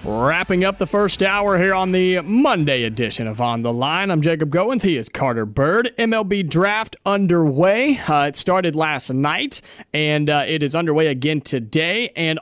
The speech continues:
Auburn had a guy go in the draft, Cole Foster, heading to the opposite side of the country to play in San Francisco.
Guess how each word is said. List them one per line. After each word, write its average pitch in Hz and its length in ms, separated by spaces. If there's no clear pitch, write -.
Auburn 233 480
had 165 240
a 156 60
guy 151 320
go 147 340
in 143 220
the 135 80
draft, 147 400
Cole 294 180
Foster, 320 520
heading 185 380
to 170 280
the 156 320
opposite 233 460
side 214 240
of 226 80
the 208 60
country 151 600
to - 100
play 196 380
in 110 320
San 147 300
Francisco. 98 680